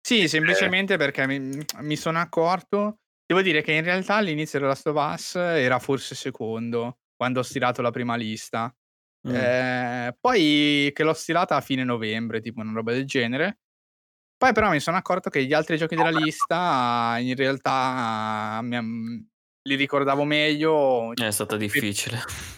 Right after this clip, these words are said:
Speaker 1: Eh, più che altro avevano segnato un po', un po' di più il mio anno da videogiocatore, mettiamola così.
Speaker 3: Sì.
Speaker 1: Eh, e quindi poi alla fine è finito quinto.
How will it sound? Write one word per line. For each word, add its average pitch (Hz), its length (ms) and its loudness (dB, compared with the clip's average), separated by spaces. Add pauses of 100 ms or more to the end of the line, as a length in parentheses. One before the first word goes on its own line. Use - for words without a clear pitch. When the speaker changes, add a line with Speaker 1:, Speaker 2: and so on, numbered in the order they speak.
(680)
Speaker 1:
Eh, 190 320 6
più 160 120 -2
che 190 80 2
altro 214 240 4
avevano 160 260 4
segnato 156 420 -4
un 151 140 -2
po', 143 140 2
un 143 140 0
po' 143 140 0
di 139 140 0
più 139 380 2
il 127 80 2
mio 127 180 0
anno 123 300 0
da 120 80 -2
videogiocatore, 120 800 -2
mettiamola 123 400 0
così. 120 440 -2 (200)
Speaker 3:
Sì. - 140 -6 (200)
Speaker 1:
Eh, 117 920 0
e 139 80 2
quindi 135 300 0
poi 131 120 2
alla 131 120 2
fine 123 320 -2
è 113 40 -2
finito 110 960 -4
quinto. 113 520 -4